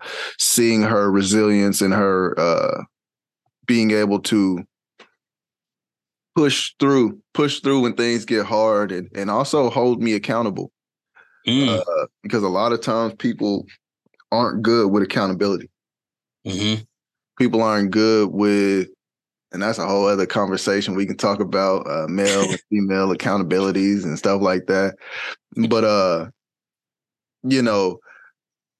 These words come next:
Speaker 1: there's been a couple times. I remember when I first started my, um, Di-, Dino Fit, Feet is No Option, all that type of stuff. I remember,
Speaker 2: Mm-hmm.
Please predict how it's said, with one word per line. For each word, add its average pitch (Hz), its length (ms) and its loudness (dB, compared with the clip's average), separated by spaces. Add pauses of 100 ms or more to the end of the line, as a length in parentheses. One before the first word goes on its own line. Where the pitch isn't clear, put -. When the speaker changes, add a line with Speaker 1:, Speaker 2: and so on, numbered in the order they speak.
(120)
Speaker 1:
there's 127 240 -2
been 135 160 0
a 127 60 -2
couple 113 260 -2
times. - 180 -4
I 117 60 -2
remember 160 320 0
when 120 140 0
I 104 100 -2 (140)
first 107 320 -2
started 98 480 -2
my, 87 580 -4 (420)
um, - 640 -4 (640)
Di-, 113 260 0 (200)
Dino 110 380 2
Fit, 104 440 0 (280)
Feet - 260 -4
is - 80 -4
No 95 180 0
Option, 98 340 -2
all 95 160 -2
that 90 160 -2
type - 200 -4
of - 80 -8
stuff. - 320 -4
I - 100 -2
remember, 95 380 -2
Speaker 2:
Mm-hmm. 117 280 -4